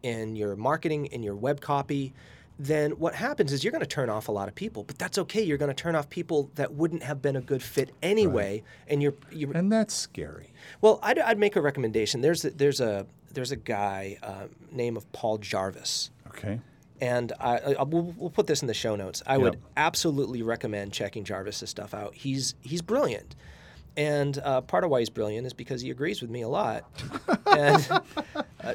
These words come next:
Speaker 1: you know, that was actually a
Speaker 2: Again,
Speaker 1: joke.
Speaker 2: another
Speaker 1: That's
Speaker 2: glimpse into, no, that wasn't a joke. That's exactly how you think.
Speaker 1: Yeah, I mean, you know, I, I've, I've had some exchanges with him, and he's,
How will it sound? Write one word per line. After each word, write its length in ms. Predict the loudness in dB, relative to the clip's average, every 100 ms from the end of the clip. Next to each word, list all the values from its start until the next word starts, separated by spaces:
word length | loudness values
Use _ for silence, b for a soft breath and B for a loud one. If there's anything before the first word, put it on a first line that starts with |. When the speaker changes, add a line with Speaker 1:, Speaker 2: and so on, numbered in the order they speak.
| 2
Speaker 1:
you 100 | 4
know, 100 | 6
that 140 | 6 4
was 140 | 4
actually 220 | 2 4
a 0 |
Speaker 2:
Again, 140 | 6 8
Speaker 1:
joke. 80 | 8
Speaker 2:
another 240 | 8 6
Speaker 1:
That's 80 | 4
Speaker 2:
glimpse 380 | 2 4 2 0
into, 320 | -2 -2 -2
no, 240 | 0 0 4
that 180 | 4 4
wasn't 300 | 2 0 -2
a 40 |
joke. 300 | -2 -4 -2
That's 240 | -2 -2 -4
exactly 500 | -4 -2 -2 -4 -8
how 120 | -8
you 180 | -8 -12
think. 380 | -14 -16 -8 0
Speaker 1:
Yeah, 180 | 4 4
I 60 |
mean, 260 | 4 2 0
you 120 | -2 0
know, 160 | 0 -2 -6
I, 160 | -4 -2 0
I've, 180 | 0 0
I've 140 | 0
had 160 | 2 0
some 140 | -2
exchanges 400 | -2 -2 -2 -2
with 140 | -6 -6
him, 180 | -6
and 100 | -6
he's, 380 | -4 -4 -4 -8